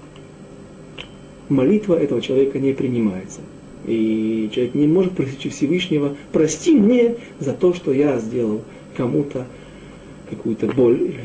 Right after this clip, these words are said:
какое-то преступление по отношению к другому, по отношению к кому-то». И есть мнение даже, что даже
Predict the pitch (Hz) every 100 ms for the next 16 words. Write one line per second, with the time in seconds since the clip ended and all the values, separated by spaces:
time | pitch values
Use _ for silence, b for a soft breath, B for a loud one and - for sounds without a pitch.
0 | - - 131 113 113 - - 156 143 135
1 | 117 120 - 120 120 107 120 107 98 -
2 | - - - - 117 117 - 120 110 120
3 | 107 113 117 - - 127 117 117 113 110
4 | 110 110 110 110 - 120 135 139 127 143
5 | 220 208 147 135 131 120 127 - - -
6 | - - - 131 120 - - - 123 127
7 | 127 131